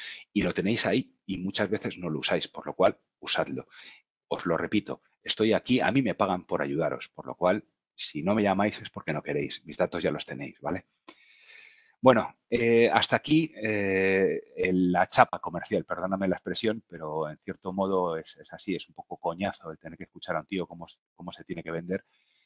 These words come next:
y eso se tiene que hacer poco a poco. De todas maneras, cualquier duda que os vaya surgiendo o que os haya surgido,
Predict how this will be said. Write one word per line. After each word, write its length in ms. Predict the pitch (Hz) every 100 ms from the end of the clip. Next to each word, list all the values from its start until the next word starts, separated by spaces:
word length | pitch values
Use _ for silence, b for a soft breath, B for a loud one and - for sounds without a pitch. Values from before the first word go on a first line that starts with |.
| _
y 100 | -
eso 160 | 95 -
se 120 | -
tiene 160 | - 85
que 80 | 85
hacer 160 | 87
poco 200 | 76 76
a 60 | 73
poco. 260 | 76 73
De 80 | 71
todas 240 | _ 92 87
maneras, 280 | 90 95 -
cualquier 360 | 78 - 87
duda 220 | 87 87 -
que 100 | 85
os 60 |
vaya 220 | 90 87
surgiendo 520 | - 82 _ 104 95 78
o 40 |
que 120 | -
os 120 | -
haya 140 | 87 85
surgido, 540 | - _ - 92 82